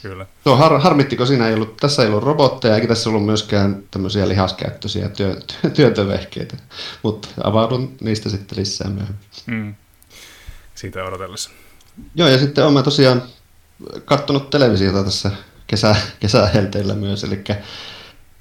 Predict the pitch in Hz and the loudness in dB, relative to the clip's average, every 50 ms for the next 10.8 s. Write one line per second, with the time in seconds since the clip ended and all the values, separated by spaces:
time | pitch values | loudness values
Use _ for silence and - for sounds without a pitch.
0 | _ _ _ - 123 120 139 143 143 143 127 120 120 117 117 120 120 120 117 107 | _ _ _ 0 0 4 4 4 6 6 6 6 6 4 4 6 6 6 6 6
1 | 104 107 104 98 101 - 120 113 113 - - 110 110 110 107 - - - 113 123 | 4 4 2 0 2 2 2 2 2 0 -2 0 2 2 2 0 -2 -2 -2 0
2 | 120 117 107 104 95 98 95 95 - - - - - - _ _ _ - - 98 | 4 4 4 4 4 2 0 0 -2 -6 -8 -14 -20 -20 _ _ _ -8 -4 -2
3 | 98 98 98 98 95 90 - - - - - - 104 92 - - 123 - 107 107 | 0 0 0 0 0 -2 -6 -10 -16 -16 -6 -2 0 0 0 0 -2 0 2 0
4 | 104 - - 101 104 101 101 104 104 98 95 92 - 95 95 98 95 - - 95 | 0 2 0 0 0 0 2 0 0 0 0 -2 -2 -2 -2 -4 -4 -4 -4 -4
5 | 95 98 98 - - - 101 95 98 98 95 98 - - 98 98 98 - - - | -4 -4 -4 -8 -12 -8 -6 -4 -2 -2 -4 -4 -4 -2 0 0 0 0 -2 -6
6 | - - 110 - - 98 95 - 98 95 101 - - - - - - - - - | -6 -6 -4 -2 0 -2 -2 0 -2 -4 -2 -2 -4 -4 -4 -6 -10 -10 -10 -10
7 | - - - 107 - 95 92 98 95 95 92 92 92 - 98 95 98 - - - | -8 -6 -6 -6 -6 -6 -6 -6 -6 -4 -4 -4 -4 -4 -6 -6 -6 -6 -8 -8
8 | - 95 98 - - - 104 98 92 95 92 - - - - - - - - - | -6 -6 -8 -6 -8 -8 -6 -6 -6 -6 -8 -8 -10 -12 -14 -14 -16 -16 -18 -20
9 | - - - _ _ - - - - _ _ _ _ _ _ _ _ _ _ - | -20 -20 -20 _ _ -20 -20 -20 -20 _ _ _ _ _ _ _ _ _ _ -6
10 | 101 95 98 101 92 - - 95 90 90 92 92 92 92 90 | -6 -4 -2 -2 -4 -2 -2 -2 -2 0 0 -2 -2 -4 -4